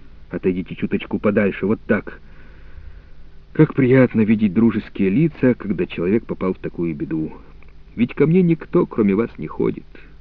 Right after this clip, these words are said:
Добрые дружеские лица, добрые, добрые лица. Влезьте один другому на спину, чтоб я мог до вас дотронуться. Вот так. Пожмите мне руку.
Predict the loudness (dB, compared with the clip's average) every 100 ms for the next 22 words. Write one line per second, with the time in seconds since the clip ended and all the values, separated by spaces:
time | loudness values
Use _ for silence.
0 | -20 -18 -2 6 8 8 6 4 4 2
1 | 2 -2 -4 -4 -2 -2 -4 -8 -2 2
2 | 4 4 4 2 0 0 0 0 -2 -6
3 | -8 -10 -14 -18 -20 -20 -20 -20 -20 -20
4 | -20 -20 -20 -20 -20 -20 -20 -10 -4 2
5 | 6 6 4 4 4 6 4 4 4 4
6 | 4 4 2 0 -6 -8 -8 -10 -16 -20
7 | -20 -20 -20 -12 0 0 2 2 4 4
8 | 2 0 0 0 -2 -6 -4 -4 -4 -6
9 | -12 -18 -18 -20 -20 -20 -20 -20 -18 -10
10 | -10 -8 -14 -14 -18 -20 -20 -20 -20 -20
11 | -20 -20 -20 -20 -20 -14 0 2 4 4
12 | 4 2 4 4 4 2 -8